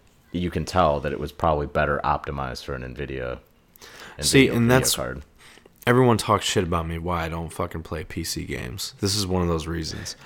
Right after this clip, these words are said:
Speaker 2: Where you have games that come out that are optimized for a specific fucking rig,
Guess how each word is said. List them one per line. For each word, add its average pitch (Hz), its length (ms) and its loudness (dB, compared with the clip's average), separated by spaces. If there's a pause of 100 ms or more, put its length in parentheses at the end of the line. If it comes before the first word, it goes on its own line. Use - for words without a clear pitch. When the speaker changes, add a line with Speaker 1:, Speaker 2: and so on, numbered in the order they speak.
(260)
Speaker 2:
Where 104 100 6
you 104 100 4
have 110 360 2
games 113 380 6
that 95 180 2
come 104 240 -2
out 98 380 0 (400)
that 95 100 2
are 92 80 -2
optimized 101 680 2
for 90 160 -2
a 80 60 0
specific - 1040 2
fucking 104 680 0
rig, 85 440 0